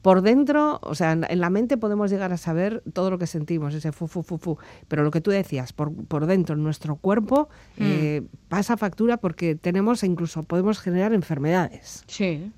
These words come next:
Speaker 2: sí,
Speaker 1: Ujú.
Speaker 2: sí. Así es, así es. Mira, una cosa que yo, lo de los excitantes, ¿no? Como el café o las, o las bebidas energéticas, yo les suelo llamar que son hipotecas energéticas.
Speaker 1: <laughs>
Speaker 2: Porque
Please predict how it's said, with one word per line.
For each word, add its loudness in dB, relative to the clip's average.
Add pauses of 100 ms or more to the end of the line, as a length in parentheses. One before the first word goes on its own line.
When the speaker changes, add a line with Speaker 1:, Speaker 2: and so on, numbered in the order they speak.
(120)
Speaker 2:
sí, 0
Speaker 1:
Ujú. 2
Speaker 2:
sí. -4 (260)
Así -6
es, -6
así -6
es. -8 (420)
Mira, 4
una 2
cosa -2
que -4
yo, 0
lo -2
de 2
los 0
excitantes, -2
¿no? -6
Como -4
el -8
café -4
o -2
las, -8
o -10
las -6
bebidas -4
energéticas, -4
yo -2
les -2
suelo 0
llamar 0
que -8
son -2
hipotecas -4
energéticas. -4
Speaker 1:
<laughs> -2
Speaker 2:
Porque 4